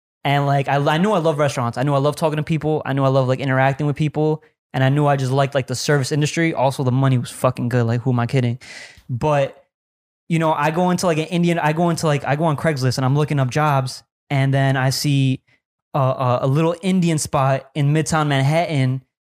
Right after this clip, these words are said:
And I'm like, "Yo, you know what? I'm just interviewing for server positions. I'm a busser." You know what I'm saying? I'm just gonna go, I'm gonna say I was a server and I'm gonna see what I get. And I get this position and mind you, you know, even the guy we worked with, you know, Paul Downey,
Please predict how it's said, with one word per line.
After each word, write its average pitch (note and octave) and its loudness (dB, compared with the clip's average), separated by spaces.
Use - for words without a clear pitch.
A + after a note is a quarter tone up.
And C#3 0
I'm C#3 2
like, C3 0
"Yo, C3+ 0
you C3 2
know C#3+ 0
what? D3+ 0
I'm C3+ -2
just D#3+ -2
interviewing D3+ 0
for C3 -2
server C#3 0
positions. B2 -4
I'm D3 2
a C3+ 0
busser." C#3 -2
You C#3 -4
know C3+ 0
what C3 2
I'm B2 -2
saying? G#2 -4
I'm C#3 2
just C#3 0
gonna D3 0
go, C#3+ 0
I'm D3+ 2
gonna F3 2
say F3+ -2
I E3 2
was D3+ -2
a C#3 -4
server C#3+ -2
and C#3 0
I'm C3+ 2
gonna C#3+ 0
see D3+ -2
what C#3 2
I C3 2
get. B2+ -2
And C3+ 2
I C3 0
get D3+ -2
this D3+ -4
position D3 0
and C3+ 0
mind D3 2
you, C#3+ 2
you C#3+ 2
know, C#3 2
even D#3+ 0
the D#3 2
guy D3+ 2
we C#3+ 0
worked F3 0
with, C#3+ 0
you D3 2
know, C3+ 2
Paul C#3+ 0
Downey, C#3 2